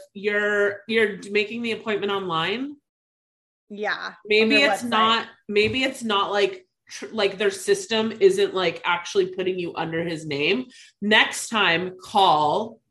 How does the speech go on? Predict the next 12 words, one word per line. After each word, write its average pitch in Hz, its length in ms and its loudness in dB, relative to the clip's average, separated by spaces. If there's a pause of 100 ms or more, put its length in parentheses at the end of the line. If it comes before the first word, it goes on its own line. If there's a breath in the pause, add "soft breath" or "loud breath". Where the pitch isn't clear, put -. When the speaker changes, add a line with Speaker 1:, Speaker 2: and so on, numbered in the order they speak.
(300)
Speaker 1:
instead 190 360 0
of 185 80 2
doing 185 220 0
it 202 80 2
online. 196 560 0 (260 soft breath)
Say, 180 320 0
"I 208 140 4
want 220 240 -2
an 240 80 -6
appointment 233 480 -6
with 269 220 -4
Kevin," 240 800 0